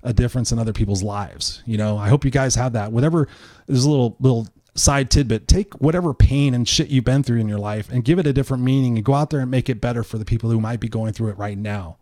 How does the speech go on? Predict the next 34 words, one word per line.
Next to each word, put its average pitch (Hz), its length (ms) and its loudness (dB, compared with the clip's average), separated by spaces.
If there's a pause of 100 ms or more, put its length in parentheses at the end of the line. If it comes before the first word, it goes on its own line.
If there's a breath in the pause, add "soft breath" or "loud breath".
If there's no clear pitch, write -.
That's 120 200 -4
a - 20 -6
little 110 100 -2
side 101 320 -4
tip. - 240 -4 (840 loud breath)
So - 160 4
at 175 60 4
any 185 160 2
rate, 123 260 2
I 143 100 2
got 147 220 0
to 160 100 2
a 123 40 -2
point, 117 360 2 (180)
my 113 100 -4
girlfriend 131 360 0
and 120 60 2
I 120 60 2
were 117 100 0
doing 117 220 0
really 107 220 2
well, 104 420 0
and 117 400 0
these 120 220 2
guys 120 280 0
were 120 80 -2
still 123 220 -2
partying 117 480 0
and 110 140 -2
doing 117 200 0
all 104 120 -4
sorts 117 240 -4
of 104 40 -4
shit. 113 400 0